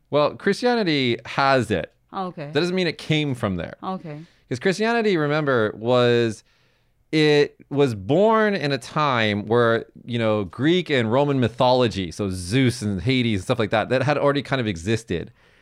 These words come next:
Speaker 1: And then they had pagans and druids and all this, these people existed. And then Christianity was born from that.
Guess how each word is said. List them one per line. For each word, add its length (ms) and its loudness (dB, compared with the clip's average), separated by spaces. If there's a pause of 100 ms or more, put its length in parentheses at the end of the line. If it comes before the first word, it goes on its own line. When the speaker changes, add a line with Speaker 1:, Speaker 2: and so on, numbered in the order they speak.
(180)
Speaker 1:
And 180 2
then 340 0
they 140 2
had 240 0
pagans 640 2
and 160 0
druids 440 2
and 80 0
all 80 2
this, 200 -2
these 280 -6
people 380 -2
existed. 600 -2 (440)
And 140 -2
then 120 0
Christianity 540 0
was 200 2
born 480 2
from 180 -4
that. 320 -12